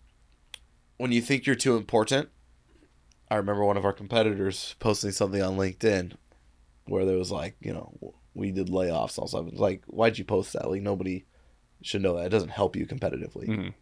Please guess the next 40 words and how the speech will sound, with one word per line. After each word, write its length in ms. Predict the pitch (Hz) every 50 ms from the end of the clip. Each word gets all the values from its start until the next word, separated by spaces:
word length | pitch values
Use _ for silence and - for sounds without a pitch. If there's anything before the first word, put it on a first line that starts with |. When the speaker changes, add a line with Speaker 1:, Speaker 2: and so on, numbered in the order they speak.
| _ _ -
Speaker 1:
right? 260 | - 82 95 - - _ _ _ _ _ -
And 120 | 113 113
then 100 | 107 104
they 80 | 98 95
talk 200 | - 117 101 92
about, 120 | 90 87
like, 220 | 82 85 85 - -
these 200 | - 95 87 -
things, 220 | 131 123 110 95
and 60 | 107 98
I'm 60 | 87
like, 180 | 87 87 - - - - -
so 140 | - - 147
always, 220 | 151 180 190 175
whenever 340 | 170 160 151 147 151 151 170
I 100 | 170 156
think 220 | - - 151 139
about 380 | 135 123 127 117 110 - - -
what 240 | 78 95 107 113 117
I'm 140 | 117 117 110
articulating, 600 | 104 95 - - 107 - - 95 87 87 90 90
I 60 | 90
try 200 | 90 - - 127
to 40 | 127
put 220 | - - - 117
it 80 | 101 95
through 120 | - 101 98
the, 220 | 95 92 92 92 87 - _ _ _ _ _ _ _ _ _ _ _ -
h-, 100 | - - - -
how 640 | - - - 127 120 120 117 117 113 117 120 113 104
my 500 | 104 101 101 101 98 95 92 90 90 90 - - - _ _ _ _ _ _ _ _ _ _ _ _ _ _ _
audience 840 | - 110 120 123 - 208 98 73 53 - - - - - - - - - _ _ _
will 220 | - 92 92 80
read 180 | 73 78 69 64
it. 140 | - - - - - _ _ _ _ _ _ _ _ _ _ - - - - - - - _ _ _
So 200 | - - 135 127
let's 320 | 131 135 147 160 170 -
say 240 | - - - 180 156
you're 420 | 147 135 131 131 131 131 127 117 -
Toyota. 760 | - - - 123 110 107 104 104 101 101 87 76 53 -